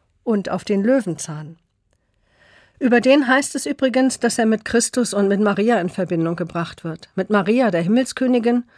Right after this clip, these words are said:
weil er wie eine Sonne aussieht, und mit Christus, weil die Blüten und Blätter des Löwenzahns eine heilende Wirkung auf Leber und Nieren entfalten. So viel Segen steckt in dieser beharrlichen Pflanze.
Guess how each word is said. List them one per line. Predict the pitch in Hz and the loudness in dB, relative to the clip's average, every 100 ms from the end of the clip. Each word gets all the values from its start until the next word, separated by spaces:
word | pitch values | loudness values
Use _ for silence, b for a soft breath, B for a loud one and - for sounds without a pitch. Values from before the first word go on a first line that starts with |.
| b b b | b b b
weil | 233 | 2
er | 240 | 4
wie | 233 | 2
eine | 214 226 202 | 2 2 2
Sonne | 175 214 226 | 0 0 0
aussieht, | 160 160 - 165 - | -2 -6 -8 -8 -4
und | 190 | -2
mit | 196 - | -2 -2
Christus, | 277 - 254 233 - | -6 -4 -6 -6 -4
weil | 208 | -2
die | 202 | -4
Blüten | 180 240 277 226 | -2 -2 0 0
und | 196 | 0
Blätter | 208 226 226 | 0 0 -2
des | 180 - | -4 0
Löwenzahns | 214 247 240 - 214 220 - b b b | 2 2 0 -2 -2 -2 -6 b b b
eine | 226 226 240 | 0 0 0
heilende | 269 262 233 208 | 0 2 0 0
Wirkung | 262 285 208 175 | -2 -2 -4 -4
auf | 185 | -6
Leber | 190 202 202 | -4 -2 -2
und | 208 | 0
Nieren | 214 262 196 | 0 0 -2
entfalten. | 151 143 156 151 - 160 170 _ b b b | -6 -10 -10 -12 -12 -14 -16 _ b b b
So | - 185 | -6 -4
viel | 277 240 | -2 0
Segen | 247 220 175 | 0 0 -2
steckt | - 180 190 | -4 -6 -6
in | 170 | -4
dieser | 185 196 | -4 -2
beharrlichen | 180 170 190 190 165 170 | -4 -4 -6 -6 -8 -10
Pflanze. | - 170 165 - 160 | -8 -8 -6 -10 -14